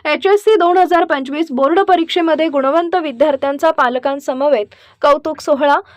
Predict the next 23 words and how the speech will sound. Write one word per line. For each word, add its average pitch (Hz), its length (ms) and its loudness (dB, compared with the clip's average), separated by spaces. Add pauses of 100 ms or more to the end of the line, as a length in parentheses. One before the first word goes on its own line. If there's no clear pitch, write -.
(120)
माननीय 403 540 2
श्री 381 140 0
प्रदीपरावजी 311 680 0
देशमुख 285 480 -2
व 320 140 4
प्रमुख 294 260 0
पाहुण्यांच्या 311 540 -2
उपस्थितीत 269 640 -4
संपन्न 240 520 -6
झाला. 262 280 -8 (560)
कार्यक्रमाची 381 680 2
सुरुवात 320 480 0
छत्रपती 302 500 -2
शिवाजी 269 420 -2
महाराज 262 500 -2
व 254 140 -2
श्री 302 240 -6 (260)
शिवाजी 330 420 2
शिक्षण 415 360 2
संस्थेचे 339 560 -2
सचिव 302 380 -4
स्वर्गीय 269 480 -4 (400)
ॲडव्होकेट 415 520 0